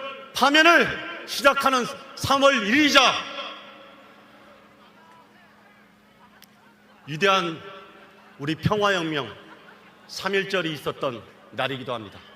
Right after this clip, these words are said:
존경하는 시민 여러분, 우리는 민주공화국을 위험에 빠뜨렸던 내란 세력이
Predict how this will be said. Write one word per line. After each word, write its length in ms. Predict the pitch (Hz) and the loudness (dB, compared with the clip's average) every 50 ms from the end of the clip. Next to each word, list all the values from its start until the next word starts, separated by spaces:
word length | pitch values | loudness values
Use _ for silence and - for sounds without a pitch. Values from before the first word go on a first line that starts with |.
| - - - - - - - - - - _ _ _ _ _ _ _ _ _ - - - - - - - _ - - _ _ - - - - | -20 -20 -20 -20 -20 -20 -20 -20 -20 -20 _ _ _ _ _ _ _ _ _ -20 -20 -20 -20 -20 -20 -20 _ -20 -20 _ _ -20 -20 -20 -20
존경하는 460 | - - 175 190 196 208 214 214 214 208 | -10 -6 -4 2 4 4 4 4 4 2
시민 240 | 220 226 226 226 | 2 0 2 4
여러분, 340 | 233 226 226 220 190 147 127 - - - - - - - - - - - - - - - | 6 6 6 6 4 2 -2 -6 -10 -12 -12 -14 -16 -18 -20 -20 -20 -20 -20 -20 -8 -4
우리는 320 | 185 208 240 247 254 233 | 0 2 2 2 2 2
민주공화국을 1200 | 208 220 220 254 254 277 285 277 277 262 214 170 - 196 233 269 277 277 285 277 262 277 262 214 | 0 0 0 2 4 4 4 4 2 0 -2 -2 2 4 8 8 8 6 6 4 4 4 4 4
위험에 280 | 208 247 285 277 285 277 | 2 2 4 6 4 6
빠뜨렸던 680 | 285 285 269 - 294 285 269 - 302 285 220 - - - - - - - - - - | 6 4 2 2 0 -2 4 4 4 4 4 0 -6 -10 -14 -16 -14 -16 -16 -12 -4
내란 360 | 156 175 226 254 285 294 285 | 2 4 6 6 6 4 6
세력이 480 | - 285 294 294 240 226 269 226 151 | 4 6 6 6 6 6 4 2 2